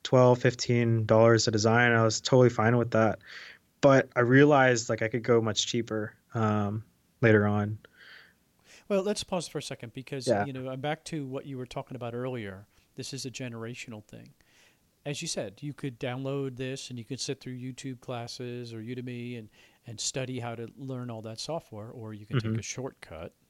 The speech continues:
Speaker 2: right? Something that
Speaker 1: Yeah.
Speaker 2: we talked about earlier.
Speaker 1: Exactly.
Speaker 2: And you can hire somebody who's already got those skills, and then you just have to communicate well with them. Were you feeding them the design ideas, or did you leave it up to them?
Speaker 1: Yes. So I was giving them design ideas,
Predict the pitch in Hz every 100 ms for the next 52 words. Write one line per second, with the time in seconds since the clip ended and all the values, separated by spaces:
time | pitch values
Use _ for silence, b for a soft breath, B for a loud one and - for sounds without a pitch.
0 | - - - - 113 123 - - - 90
1 | 120 151 - 143 147 196 147 120 117 139
2 | B B 123 117 123 117 117 101 120 117
3 | - 120 120 123 - 123 117 113 113 110
4 | 107 107 107 - 104 - - 110 113 -
5 | 110 110 113 117 110 - - - - 113
6 | 110 - 104 - 110 101 101 104 - 104
7 | B B B B 156 151 165 196 - 165
8 | 160 180 175 165 160 131 139 143 139 135
9 | 131 120 139 180 196 151 120 123 117 113
10 | 120 110 110 - 101 73 _ _ _ _
11 | _ 123 123 - - 135 123 127 147 143
12 | 151 147 151 135 135 127 117 120 117 113
13 | 117 117 117 113 -